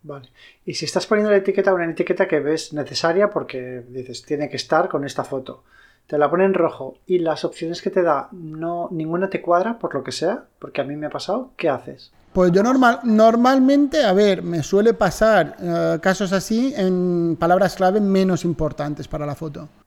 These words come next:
Speaker 1: Entonces la, no la pones,
Speaker 2: Entonces
Speaker 1: la
Speaker 2: la
Speaker 1: quitas.
Speaker 2: quito. La quito en, porque entiendo que las palabras clave que se quedan son más relevantes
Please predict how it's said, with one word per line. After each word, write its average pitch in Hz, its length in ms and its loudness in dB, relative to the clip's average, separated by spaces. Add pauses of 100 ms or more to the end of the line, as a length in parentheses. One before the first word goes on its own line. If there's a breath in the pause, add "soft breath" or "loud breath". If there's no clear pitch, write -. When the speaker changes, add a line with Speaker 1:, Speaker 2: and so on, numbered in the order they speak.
(220)
Speaker 1:
Entonces 156 460 -4
la, 143 260 -4
no 143 200 -4
la 143 100 0
pones, 127 220 -8
Speaker 2:
Entonces 185 280 4
Speaker 1:
la 180 80 6
Speaker 2:
la 123 40 0
Speaker 1:
quitas. 139 240 -4
Speaker 2:
quito. - 540 -14
La 170 160 4
quito 254 500 6
en, 202 240 2
porque 196 260 2
entiendo 202 480 2
que 226 140 2
las 175 160 2
palabras 175 340 2
clave 196 240 2
que 196 80 0
se - 140 -4
quedan 254 420 2
son 185 320 -2
más 196 380 -2
relevantes 214 960 -2